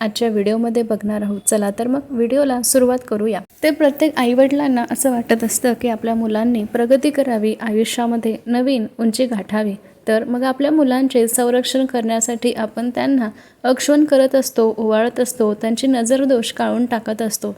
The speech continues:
म्हणून अमावस्येच्या दिवशीसुद्धा मुलांचे औक्षण आपल्याला असेच करायचे आहे. तर ही आषाढी दीप अमावस्या आहे. या दीप अमावस्येला मुलांचे औक्षण करण्याची पद्धत आहे. ही पद्धत का आहे,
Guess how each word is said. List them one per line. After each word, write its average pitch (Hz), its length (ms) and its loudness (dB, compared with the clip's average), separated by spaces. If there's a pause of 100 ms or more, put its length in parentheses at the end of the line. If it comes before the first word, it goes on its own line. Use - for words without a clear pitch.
(140)
म्हणून 214 220 -2 (340)
अमावस्येच्या 247 600 0
दिवशीसुद्धा 233 680 0
मुलांचे 247 600 0 (120)
औक्षण 226 460 -2
आपल्याला 220 320 -4 (100)
असेच 247 320 0
करायचे 202 440 -4
आहे. 202 240 -4 (360)
तर 277 100 4
ही 339 140 2
आषाढी 254 580 0
दीप 254 320 -2
अमावस्या 220 500 -2
आहे. 208 220 -2 (320)
या 233 100 2
दीप 247 260 0
अमावस्येला 220 640 0
मुलांचे 233 640 0
औक्षण 240 380 0
करण्याची 240 440 0
पद्धत 220 460 -2
आहे. 196 200 -2 (360)
ही 277 60 4
पद्धत 262 420 4 (200)
का 277 80 0
आहे, 262 360 0